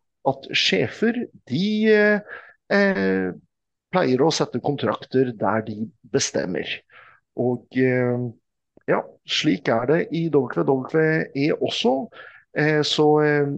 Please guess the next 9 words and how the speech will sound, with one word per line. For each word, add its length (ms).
i 60
W 360
W 400
E 360
så 180
heter 600
Brian 400
Pillman 360
junior 500